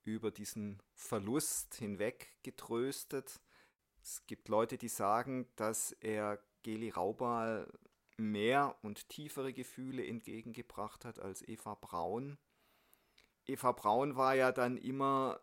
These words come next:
nur die Begleiterin an seiner Seite und sehr im Hintergrund. Und ich meine, geheiratet hat er sie ja erst in den allerletzten Tagen im Bunker aus sehr durchsichtigen Gründen, nämlich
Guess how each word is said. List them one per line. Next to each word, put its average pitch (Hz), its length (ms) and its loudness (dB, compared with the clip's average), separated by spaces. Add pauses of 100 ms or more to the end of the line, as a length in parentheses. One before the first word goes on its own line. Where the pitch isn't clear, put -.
nur 135 460 0
die 143 140 -6
Begleiterin 131 760 4
an - 180 0 (140)
seiner 117 380 0
Seite 110 480 2
und 117 160 -2
sehr 120 240 2
im 113 100 -2
Hintergrund. 139 840 -4
Und 117 500 -6
ich 113 200 -8
meine, 113 260 -2
geheiratet 135 880 2
hat 120 160 -2
er 113 60 -4
sie 113 180 -8
ja 113 100 2
erst 92 380 -2
in 110 100 -8
den 107 260 -6
allerletzten 113 720 -2
Tagen 107 420 -6
im 101 140 -10
Bunker 120 640 -8
aus 101 360 -2
sehr 101 200 0
durchsichtigen - 840 -10
Gründen, 98 440 -6
nämlich 92 440 -10